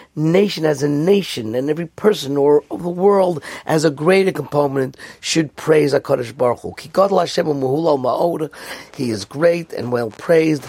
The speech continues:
V'norahu al kol Elohim. Now we're transcending people, and we're going up and saying that, um, that Hashem is greater than any concept of any god or image.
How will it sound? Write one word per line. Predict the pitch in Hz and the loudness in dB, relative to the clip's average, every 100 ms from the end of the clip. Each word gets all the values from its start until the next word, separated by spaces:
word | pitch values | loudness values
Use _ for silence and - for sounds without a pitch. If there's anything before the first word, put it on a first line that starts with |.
| - - - | -18 -18 -4
V'norahu | 135 139 156 190 247 233 208 170 180 170 | -2 0 4 4 4 4 2 0 0 2
al | 147 | 0
kol | - 147 143 | 0 -2 2
Elohim. | 131 127 113 107 95 - - - | 2 0 0 -4 -6 -14 -18 -4
Now | 160 220 | 0 4
we're | 220 | 4
transcending | - 165 147 - 165 147 127 | 2 0 2 0 0 -2 -6
people, | - 226 202 139 135 - - - | -6 -6 -2 0 0 -4 -18 -6
and | 135 | -2
we're | 135 | -2
going | 131 160 160 147 | 0 2 2 2
up | 143 - | 0 -2
and | 120 | -12
saying | - 185 165 139 139 - - - | -2 0 2 0 -2 -10 -20 -16
that, | 120 131 120 - _ _ _ _ _ _ _ _ - | 0 0 2 -2 _ _ _ _ _ _ _ _ -10
um, | - 123 117 110 - - - - _ - | -2 0 0 -4 -10 -20 -20 -20 _ -12
that | 131 123 - _ - | -6 -6 -6 _ -10
Hashem | 123 - 135 | -6 -2 -2
is | 123 | -4
greater | 104 135 160 160 147 | -6 2 2 2 0
than | 127 120 139 127 120 - _ | -2 0 2 2 -6 -14 _
any | - 208 202 180 | -2 2 2 0
concept | - 165 175 175 170 147 - | -4 -2 -2 0 0 0 -2
of | 127 113 - _ - | -4 -6 -18 _ 0
any | 196 180 | 2 0
god | 139 156 156 147 143 135 | 0 0 2 2 2 2
or | 131 143 | 0 0
image. | 185 165 135 110 - | 0 2 2 -2 -8